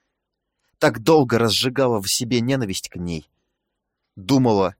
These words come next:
Нюра травила меня меланатом, изнуряла работой.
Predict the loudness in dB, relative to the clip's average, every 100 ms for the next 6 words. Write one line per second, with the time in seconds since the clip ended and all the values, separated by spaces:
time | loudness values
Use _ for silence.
0 | -6 -2 0 -2 0 -2 0 -2 -4 -8
1 | -10 -8 -6 -4 -4 -6 -8 -20 _ _
2 | _ _ -10 -4 0 2 2 0 -2 -2
3 | -4 -8